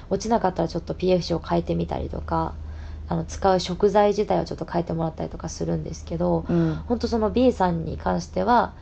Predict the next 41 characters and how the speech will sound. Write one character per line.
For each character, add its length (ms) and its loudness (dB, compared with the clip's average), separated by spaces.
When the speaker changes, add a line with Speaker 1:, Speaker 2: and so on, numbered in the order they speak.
Speaker 1:
え 60 -8
ー、 0 -
脂 80 -6
質 440 0
を 180 2
抑 200 0
え 40 -2
た 100 -6
食 320 -4
事、 220 -4
Speaker 2:
う 40 -2
ん。 20 4
Speaker 1:
四 240 4
十 180 4
グ 80 4
ラ 140 4
ム 100 0
以 80 2
下 140 2
か 140 -4
な。 160 2
Speaker 2:
う 60 -2
ん。 160 2
Speaker 1:
B 160 2
さ 120 -2
ん 60 -2
の 100 0
場 100 -4
合 140 -4
は 200 -6
四 160 -2
十 160 -2
グ 80 0
ラ 120 0
ム 120 -2
以 80 -4
下 160 -6
で、 280 -2
体 320 -6
重 300 -4
の 220 -6